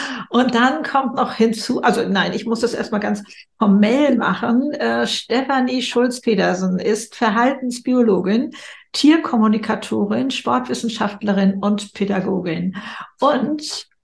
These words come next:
sie ist meine Nichte. Das heißt, ich habe das schon von Anfang an ein bisschen mitbegleiten dürfen. Herzlich willkommen, Steffi. Ich freue mich unglaublich, dass wir beide jetzt hier mal versuchen, diese unglaubliche Bandbreite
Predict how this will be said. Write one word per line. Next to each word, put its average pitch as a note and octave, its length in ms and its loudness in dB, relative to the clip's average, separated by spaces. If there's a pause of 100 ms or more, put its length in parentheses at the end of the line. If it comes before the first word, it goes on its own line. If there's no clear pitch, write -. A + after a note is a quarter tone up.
(140)
sie B3 180 -4
ist - 240 -2
meine F#3+ 280 0
Nichte. G3 640 -4 (240)
Das - 280 -2
heißt, G3 460 0
ich - 200 -8
habe G3 260 -2
das G3 220 -4
schon F#3+ 420 -6
von - 380 -8 (120)
Anfang A3 600 -4
an F#3 200 -6
ein - 160 -8
bisschen F#3+ 300 -2
mitbegleiten G3+ 640 -2
dürfen. G3+ 260 -4 (320)
Herzlich C4 380 0
willkommen, A#3+ 380 -2
Steffi. - 540 -4
Ich - 100 -18
freue C#3 220 -4
mich - 340 -4
unglaublich, C#4 1080 -2
dass B3+ 220 2
wir B3 140 0
beide B3 340 0
jetzt G#3+ 240 0
hier C#4 180 0
mal A#3+ 140 0
versuchen, G#3 600 0
diese C#4 380 2
unglaubliche A3 680 -2
Bandbreite G#3 920 -8